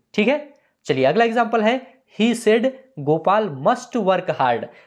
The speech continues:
तो must के स्थान पर क्या होता है? must के स्थान पर must ही रहता है, क्योंकि बताया गया था कि must में कोई परिवर्तन नहीं होता है। तो क्या हो जाएगा? "He said that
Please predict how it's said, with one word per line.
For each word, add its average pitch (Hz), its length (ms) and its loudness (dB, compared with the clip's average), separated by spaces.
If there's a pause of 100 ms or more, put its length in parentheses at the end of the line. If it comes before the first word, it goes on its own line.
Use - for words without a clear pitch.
तो 151 60 -6
must 233 320 -2
के 233 200 0
स्थान 220 220 -2
पर 220 120 0
क्या 220 160 2
होता 214 180 0
है? 240 180 0 (280)
must 226 340 -2
के 220 180 0
स्थान 180 280 -2
पर 214 140 2 (100)
must 175 260 -2
ही 220 160 0
रहता 220 280 2
है, 208 220 -2 (260)
क्योंकि 214 260 2
बताया 160 340 0
गया 208 180 2
था 208 140 -2
कि 202 140 -6
must 190 280 -2
में 185 140 -6
कोई 165 160 -2
परिवर्तन 190 360 0
नहीं 180 140 0
होता 170 200 0
है। 156 140 0 (300)
तो 175 60 -4
क्या 202 140 2
हो 202 80 -2
जाएगा? 196 400 0 (340)
"He 190 180 -2
said 214 320 0 (420)
that 190 400 2